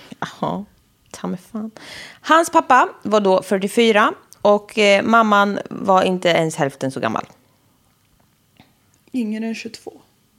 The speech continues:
Speaker 1: Ja. <laughs> Snabb.
Speaker 2: Ja, ja, ja.
Speaker 1: Familjen är fattig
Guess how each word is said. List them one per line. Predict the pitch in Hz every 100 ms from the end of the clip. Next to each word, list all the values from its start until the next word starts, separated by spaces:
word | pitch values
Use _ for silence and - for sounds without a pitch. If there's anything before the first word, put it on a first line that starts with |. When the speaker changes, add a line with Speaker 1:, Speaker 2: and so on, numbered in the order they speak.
| _ _ _ _ _ _ _ _ _ _ _ _ _ _ _ _ _ _ _ -
Speaker 1:
Ja. | 170 156 - - _ _ _ _ - - - - - - _ _
<laughs> | -
Snabb. | - - - - - - - -
Speaker 2:
Ja, | 226 349 403 - - 277 226 220
ja, | -
ja. | 269 254 -
Speaker 1:
Familjen | 277 269 277 269 262 277 349 - _ _ - - _ _ _
är | - 180
fattig | - 269 269 - 285 302 269